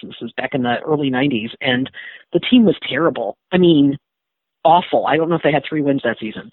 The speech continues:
And the players were great. They were wonderful kids, and they were,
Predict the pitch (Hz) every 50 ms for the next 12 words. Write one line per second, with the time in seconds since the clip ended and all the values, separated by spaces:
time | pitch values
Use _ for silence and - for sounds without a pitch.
0 | - - - - - _ _ - - 170 160 151 151 151 147 160 - - - -
1 | _ - 214 - - 320 370 381 - 247 - 220 247 392 - - - _ - 196
2 | 196 202 196 175 175 190 208 240 294 - - - 151 143 - - 127 139 143 -
3 | - 175 185 196 202 202 196 190 185